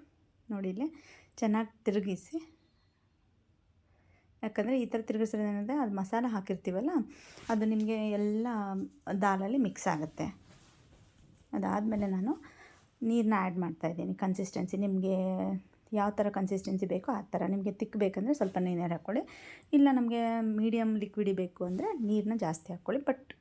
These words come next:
ನೋಡಿ ನಿಮ್ಮ ಕನ್ಸಿಸ್ಟೆನ್ಸಿ ಯಾವ ಥರ ಬೇಕೋ ಆ ಥರ. ನಾನು ಮಾತ್ರ ಇಲ್ಲಿ ಇಷ್ಟು ನೀರು ಹಾಕಿದ್ದೀನಿ. ಅದಾದ್ಮೇಲೆ ಚೆನ್ನಾಗಿ ಸೌಟಲ್ಲಿ ಅಲ್ಲಾಡ್ಸ್ಕೊಂಡ್ಬಿಟ್ಟು ನೀಟಾಗಿ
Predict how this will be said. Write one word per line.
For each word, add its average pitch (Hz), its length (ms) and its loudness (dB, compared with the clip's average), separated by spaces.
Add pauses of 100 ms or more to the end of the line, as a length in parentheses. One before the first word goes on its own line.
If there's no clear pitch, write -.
ನೋಡಿ 214 340 2
ನಿಮ್ಮ 180 320 0
ಕನ್ಸಿಸ್ಟೆನ್ಸಿ 190 640 -2
ಯಾವ 165 140 -2
ಥರ 165 180 -4
ಬೇಕೋ 151 260 -6
ಆ 170 40 -8
ಥರ. 208 180 -8
ನಾನು 220 280 2
ಮಾತ್ರ 208 180 -4
ಇಲ್ಲಿ 196 380 -4 (580)
ಇಷ್ಟು - 600 -2
ನೀರು 190 240 0
ಹಾಕಿದ್ದೀನಿ. 165 560 -2 (720)
ಅದಾದ್ಮೇಲೆ 214 500 0
ಚೆನ್ನಾಗಿ 202 460 -2 (380)
ಸೌಟಲ್ಲಿ 196 480 -2
ಅಲ್ಲಾಡ್ಸ್ಕೊಂಡ್ಬಿಟ್ಟು 196 720 -2 (680)
ನೀಟಾಗಿ 196 400 -4